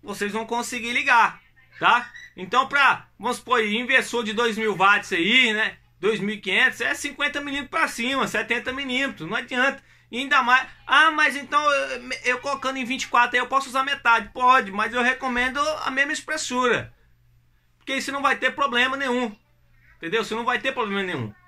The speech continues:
Então, pessoal, ainda mais pessoal que trabalha em doze volts aí, né? Usa, né, a espessura aí recomendada. Vou tá deixando aí um, um, um, um, um, a, na descrição aí, eu vou tá deixando aí, né,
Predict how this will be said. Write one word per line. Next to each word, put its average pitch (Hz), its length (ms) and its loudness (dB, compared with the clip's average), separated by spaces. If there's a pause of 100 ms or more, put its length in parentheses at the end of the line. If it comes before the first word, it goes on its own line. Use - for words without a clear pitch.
(720)
Então, 285 260 -2
pessoal, 185 460 -4 (340)
ainda 185 160 -2
mais 254 180 0
pessoal 262 220 -6
que 247 80 -12
trabalha 226 300 0
em 202 60 -4
doze 202 260 0
volts 196 340 -4
aí, 190 220 -2
né? 233 260 -4 (340)
Usa, 233 300 -4
né, 226 80 -4
a 226 40 -2
espessura 214 480 -4
aí 208 60 0
recomendada. 196 600 -2
Vou 190 80 -6
tá 196 120 0
deixando 190 400 -6
aí 180 140 -2
um, 165 240 -6 (500)
um, 165 120 -12
um, 160 420 -8
um, 156 600 -4
um, 139 60 -6
a, 147 280 2
na 165 120 -2
descrição 190 480 -4
aí, 190 100 0
eu 202 40 -2
vou 214 100 -4
tá 220 120 -2
deixando 220 420 -2
aí, 202 300 -4 (260)
né, 208 300 -2